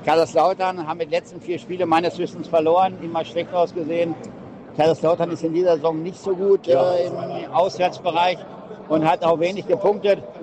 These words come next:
Speaker 1: Ähm, jetzt haben wir diesen Überraschungstransfer in meinen Augen, äh, wirklich ein großer Coup. Ähm, für die zweite Liga. Ich will da gar nicht so euphorisch sein, ne? Weil ich weiß, als wir Raoul für uns verpflichtet haben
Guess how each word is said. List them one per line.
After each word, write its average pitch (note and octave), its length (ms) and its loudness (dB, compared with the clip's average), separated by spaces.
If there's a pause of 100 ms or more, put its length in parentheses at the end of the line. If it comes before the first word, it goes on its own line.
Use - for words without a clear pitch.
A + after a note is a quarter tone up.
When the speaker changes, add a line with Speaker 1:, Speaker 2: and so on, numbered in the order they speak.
(500)
Speaker 1:
Ähm, E3 520 2
jetzt E3 180 0
haben G3 160 2
wir F#3 60 2
diesen F3 260 -6
Überraschungstransfer F#3 1080 0
in F3 80 -4
meinen F3 300 2
Augen, F3+ 400 4
äh, D3 760 0
wirklich E3 320 -4
ein D#3+ 140 2
großer E3 360 2
Coup. G3 300 0 (800)
Ähm, D#3+ 480 2
für F3+ 120 -2
die F3+ 120 2
zweite E3+ 340 0
Liga. F#3 500 2 (840)
Ich F#3 100 -12
will A#3+ 100 -4
da A#3+ 100 4
gar G#3 100 2
nicht G#3+ 140 -4
so G#3 120 2
euphorisch F#3+ 480 2
sein, A#2 200 -2
ne? G3+ 180 0
Weil F3 160 2
ich C3 100 -10
weiß, E3+ 400 0
als D#3 240 -6
wir E3 160 4
Raoul F#3 460 4 (600)
für E3 140 2
uns F#3 240 0
verpflichtet E3+ 460 0
haben E3+ 300 2